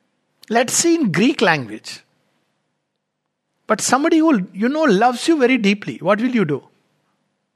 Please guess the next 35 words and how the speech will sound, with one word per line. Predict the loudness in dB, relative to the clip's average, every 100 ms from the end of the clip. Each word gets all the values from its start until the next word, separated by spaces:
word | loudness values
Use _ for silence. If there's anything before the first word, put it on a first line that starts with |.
| _ _ -8
You | -6
will | -4
say, | 0 2 0 -6 _ -20 -20 -20 _ -16
"Doesn't | -10 -6 -4
matter, | -4 -2 -2
Greek | 0 0 2
language, | 2 2
I | 2
don't | 2 -2 -4
care." | -4 -4 -6 -16 -20 -20 -20 _ -6
Uh, | -4
would | -2 0
you | 0
like | 2 2 0 -2
to | -2
understand | 0 2 0 0 -2 0 2 0
every | 0 0
bit | 0 -2 0
of | -2
what | -2 -2
is | -6
written? | -10 -14 -20 _ _ _ -20 _ _
If | -10 -4
you | -4
have | -4 -2 0 2
love | 0 0
in | 0
your | 0
heart, | 2 0 0
you | -4
will | -2 -2
like | -4
to | -6
do | -10 -10
that. | -14 -14 -16